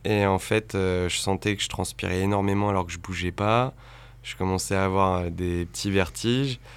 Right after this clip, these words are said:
Et, euh, là, il y a, euh, le joueur qui était à côté de moi, il me dit : « C'est sûr, ça va ? » Je fais : « Ouais, ouais, ouais, ça va le faire là pour ce point-là. » Et il se retourne vers le coach, il dit : « Là, faut le sortir. » Donc j'ai fait le point, il m'a sorti.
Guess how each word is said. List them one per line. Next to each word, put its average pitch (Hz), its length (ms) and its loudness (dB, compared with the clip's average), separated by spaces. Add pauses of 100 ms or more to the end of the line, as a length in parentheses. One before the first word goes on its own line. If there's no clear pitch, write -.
(380)
Et, 92 260 0
euh, 92 220 4
là, 104 200 4
il 98 80 2
y 92 60 4
a, 87 360 2
euh, 85 40 -2 (460)
le 98 140 2
joueur 107 240 6
qui - 60 2
était 101 120 4
à 95 60 6
côté 98 240 0
de 101 60 4
moi, 110 100 4
il 107 60 4
me 98 80 4
dit : « 90 160 -2
C'est - 160 -4
sûr, 117 260 0
ça - 160 0
va ? » 120 240 4
Je - 60 -2
fais : « 87 200 -2
Ouais, 95 400 4
ouais, 92 60 0
ouais, 104 360 4
ça 90 140 -2
va 92 80 2
le 92 60 0
faire 101 220 0
là 92 100 4
pour 82 160 -6
ce - 80 -12
point-là. » 101 460 2 (100)
Et 101 140 -2
il 95 80 -2
se - 100 -8
retourne 101 260 -2
vers 90 140 0
le 90 60 -4
coach, 113 260 -4
il 98 40 -12
dit : « 92 120 -6
Là, 92 120 -4
faut 95 140 -8
le 90 60 -8
sortir. » 92 540 -6 (420)
Donc 90 80 -4
j'ai 85 140 -4
fait - 120 -4
le 90 60 -2
point, 104 220 -2
il 98 100 0
m'a 87 100 0
sorti. 113 440 -8